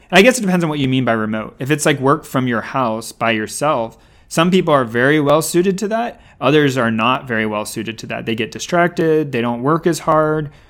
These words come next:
Um, it, and it just depends. It's a person by person thing. Um, and then your company's reception to it is different. But I'm also, I, I know I, I've tended to work at pretty large companies, and I find that being in the office,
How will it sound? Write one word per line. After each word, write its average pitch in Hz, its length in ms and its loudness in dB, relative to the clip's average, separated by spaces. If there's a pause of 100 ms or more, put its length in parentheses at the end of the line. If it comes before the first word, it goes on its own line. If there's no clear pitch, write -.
(220)
Um, 120 460 -2 (360)
it, 165 200 -8
and 160 120 2
it 156 80 2
just 151 240 0
depends. 117 680 -6 (400)
It's 135 220 -2
a 120 240 4
person 147 280 -2
by 120 140 -2
person 113 680 -8
thing. 120 440 -8 (320)
Um, 117 400 -6
and 127 160 0
then 131 80 4
your 127 140 0
company's 135 500 0
reception 120 520 -4
to 185 180 -4
it 190 160 -4
is 165 180 -4
different. 185 440 -4 (440)
But 147 300 4
I'm 190 240 0
also, 185 720 0 (140)
I, 165 100 -10 (360)
I 147 100 0
know 147 100 2
I, 131 200 2
I've 131 160 -4
tended 139 360 -4
to 139 60 -6
work 135 220 -4
at 120 160 -8
pretty 131 200 -2
large 120 340 -6
companies, 190 580 -8 (340)
and 131 100 -2
I 139 80 2
find 143 300 -4
that 127 180 -6
being 139 240 -4
in 139 100 -6
the 135 60 -10
office, 127 720 -8